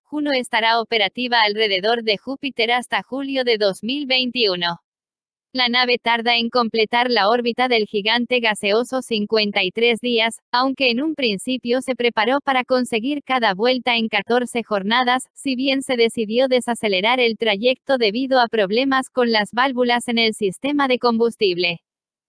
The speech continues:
Aún así, Juno sigue proporcionando increíbles datos para nuestra comprensión del mundo más grande del sistema solar. Hasta acá el vídeo de hoy, en la descripción les dejo el enlace con el vídeo completo de la nave Juno sobrevolando Júpiter.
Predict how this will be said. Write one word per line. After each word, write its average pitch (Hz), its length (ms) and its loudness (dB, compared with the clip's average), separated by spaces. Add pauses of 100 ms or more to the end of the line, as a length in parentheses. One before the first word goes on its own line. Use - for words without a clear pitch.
(200)
Aún 269 280 0
así, 240 380 -2
Juno 254 320 -2
sigue 262 320 -2
proporcionando 233 880 0
increíbles 226 760 0
datos 269 400 -2
para 247 240 0
nuestra 254 460 0
comprensión 233 720 0
del 208 160 0
mundo 254 360 0
más 240 260 0
grande 254 400 0
del 220 200 4
sistema 277 540 -2
solar. 185 440 0 (680)
Hasta 254 300 0
acá 262 260 -2
el 247 100 -4
vídeo 226 380 0
de 202 180 2
hoy, 262 280 0
en 254 180 0
la 247 120 2
descripción 247 760 0
les 233 220 0
dejo 262 320 0
el 233 100 2
enlace 220 520 -2
con 240 180 0
el 196 140 0
vídeo 240 380 0
completo 240 640 -2
de 240 120 2
la 202 100 2
nave 240 340 2
Juno 254 380 -4
sobrevolando 226 800 0
Júpiter. 180 640 -2